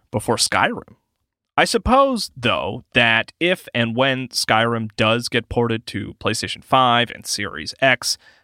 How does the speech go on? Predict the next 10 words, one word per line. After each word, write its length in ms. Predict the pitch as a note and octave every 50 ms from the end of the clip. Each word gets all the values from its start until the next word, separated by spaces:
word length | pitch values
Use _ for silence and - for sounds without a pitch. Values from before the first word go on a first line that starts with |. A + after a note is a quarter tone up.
| _ -
Bethesda 560 | B2+ B2 - - D#3+ E3+ F#3+ - - G#3+ G#3
would 180 | F3+ C#3+ A#2 - _ _
probably 640 | - - - A#2+ B2 C#3+ E3+ F#3 F3 F3+ F3+ F3
want 360 | C#3 B2 B2 A#2+ B2 A#2+ - -
to 120 | - A#2+
give 220 | A2 - A#2 G#2+
it 80 | A2 G#2 -
a 120 | A2 G#2
pretty 340 | - - - - B2+ B2 A#2+
significant 760 | A#2 - - G#2+ G#2 A#2 A2+ A2 G#2+ - - - - F#2+ -